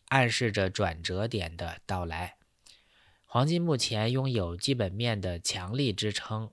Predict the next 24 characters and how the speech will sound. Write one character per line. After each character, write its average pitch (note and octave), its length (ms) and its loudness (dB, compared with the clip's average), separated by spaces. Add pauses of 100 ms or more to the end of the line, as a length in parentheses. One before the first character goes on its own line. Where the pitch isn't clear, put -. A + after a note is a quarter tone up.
尤 A#2+ 320 2
其 G2+ 260 0
是 G2+ 340 0
美 F#2+ 200 -2
国 F#2 200 0
投 G2 280 -4
资 A2+ 200 -2
者 F2 240 -4
的 - 220 -10 (380)
低 D3 220 6
参 C#3 280 0
与 G#2 100 2
度， A#2+ 280 0 (420)
预 D#3 220 6
示 A#2+ 200 6
着 F#2+ 220 2
黄 A2 320 4
金 C#3+ 320 0
涨 F2 320 0
势 A2+ 360 2 (100)
或 A#2+ 260 2
将 A#2+ 280 0
持 G#2 260 0
续， - 300 -2